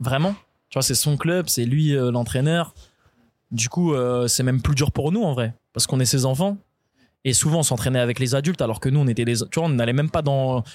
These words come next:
dans le groupe enfant. On allait dans le groupe adulte parce qu'il entraînait les adultes et fallait qu'on s'accroche, tu vois.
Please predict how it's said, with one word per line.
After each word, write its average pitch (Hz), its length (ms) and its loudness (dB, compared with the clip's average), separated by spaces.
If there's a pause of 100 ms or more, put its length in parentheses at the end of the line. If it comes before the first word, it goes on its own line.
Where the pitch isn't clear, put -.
(140)
dans 135 80 0
le 139 80 0
groupe 147 260 -2
enfant. 156 420 -2 (520)
On 127 80 -2
allait 127 160 0
dans 135 80 0
le 139 80 0
groupe 127 200 -2
adulte 160 300 0
parce 120 160 -2
qu'il 123 100 -2
entraînait 139 300 0
les 127 140 0
adultes 151 420 -4 (300)
et 123 80 0
fallait 131 200 0
qu'on 131 120 -2
s'accroche, 147 420 0
tu - 140 -2
vois. 135 240 -4